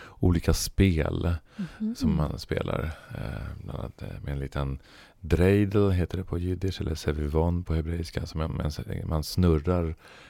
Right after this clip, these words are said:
Speaker 1: en liten sak som man spinner runt så här och så
Speaker 2: Ja.
Speaker 1: kommer den på olika bokstäver och så finns det olika sorters spel kring det.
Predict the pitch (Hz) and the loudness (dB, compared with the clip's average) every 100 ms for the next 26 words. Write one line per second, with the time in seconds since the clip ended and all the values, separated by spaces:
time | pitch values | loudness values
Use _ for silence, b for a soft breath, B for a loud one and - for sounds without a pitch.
0 | B - 76 73 71 69 69 76 82 82 | B -2 -2 0 0 0 -2 -4 -8 -8
1 | - 71 - 71 - - 78 76 87 80 | -4 -2 -2 -6 -6 -2 0 2 2 0
2 | - - - - 76 170 80 69 71 71 | -4 -6 -6 -6 -2 -2 -2 -2 -4 -4
3 | - 76 73 - - - - - - - | -2 -2 -4 -6 -4 -4 -4 -6 -6 -6
4 | - - - - 87 - - - 85 - | -6 -10 -18 -8 -6 -4 -6 -4 -4 -4
5 | B B B - - - - - - 69 | B B B -8 -8 -8 -10 -12 -6 -4
6 | 62 - - - - - - | -2 -4 -8 -10 -8 -8 -12